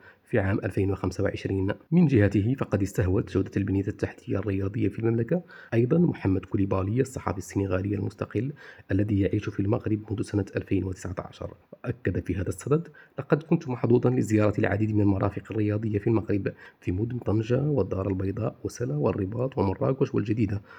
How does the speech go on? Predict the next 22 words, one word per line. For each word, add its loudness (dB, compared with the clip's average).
وأكادير 0
وغيرها". -2
وحول 0
حظوظ 4
المغرب 6
في 2
تنظيم 6
كأس -6
الأمم 2
الإفريقية 0
سنة 0
ألفين 0
وخمسة -2
وعشرين، 0
قال 2
الصحفي -2
السنغالي: 0
"إن 4
الحديث -2
عن -6
منافس -2
المغرب 0